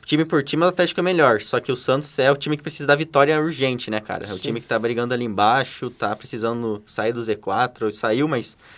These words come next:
Speaker 1: quer se afastar. Então, acho que é o time que precisa bastante da vitória. O Atlético, creio que vai poupar uns jogadores, descansar o, né, da viagem do
Speaker 2: Provavelmente,
Speaker 1: jogo contra o
Speaker 2: né?
Speaker 1: Flamengo.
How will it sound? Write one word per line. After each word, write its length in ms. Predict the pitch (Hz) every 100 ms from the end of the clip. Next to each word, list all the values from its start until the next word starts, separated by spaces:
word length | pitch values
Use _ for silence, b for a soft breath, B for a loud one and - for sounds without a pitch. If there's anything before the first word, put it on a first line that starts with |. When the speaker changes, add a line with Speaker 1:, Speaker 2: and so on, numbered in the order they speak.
| b
Speaker 1:
quer 100 | 127
se 80 | 131
afastar. 540 | - 110 - 120 170 - b b b b b
Então, 600 | 131 127 - 123 131 135
acho 240 | 131 127 -
que 120 | -
é 40 |
o 40 | 131
time 240 | - 143
que 80 | 139
precisa 340 | 147 135 143
bastante 400 | 139 127 127 151
da 80 | 160
vitória. 220 | 139 143
O 40 | 143
Atlético, 400 | 143 143 - 139 _
creio 240 | - 139 151
que 100 | 135
vai 120 | 131
poupar 360 | 127 117 127
uns 100 | 147 127
jogadores, 640 | 110 95 117 147 139 123
descansar 520 | - 117 110 120 123
o, 240 | 113 107 110
né, 180 | 101 104
da 140 | 110
viagem 340 | 107 107 110 131
do 60 |
Speaker 2:
Provavelmente, 140 | 127 120
Speaker 1:
jogo 120 | 110
contra 120 | 123
o 20 |
Speaker 2:
né? 40 | 135
Speaker 1:
Flamengo. 520 | 113 101 117 151